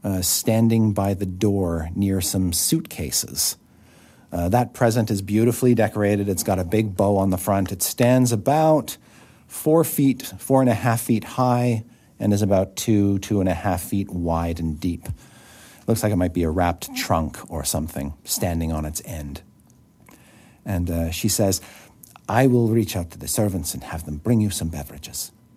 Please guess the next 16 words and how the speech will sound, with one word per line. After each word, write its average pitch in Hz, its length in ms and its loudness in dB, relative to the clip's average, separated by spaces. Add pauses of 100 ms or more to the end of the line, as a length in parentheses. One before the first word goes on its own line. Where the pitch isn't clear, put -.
(200)
but 76 140 -6
I 78 80 -4
will 76 120 -4
make 82 200 -4
sure 71 380 0 (120)
that 85 120 -6
they 82 100 -4
knock 98 280 -2
first - 540 -6
so - 160 -6
as 76 80 -8
not 76 200 -6
to - 100 -18
disturb - 360 -4
you 58 140 -10
unnecessarily." - 760 -8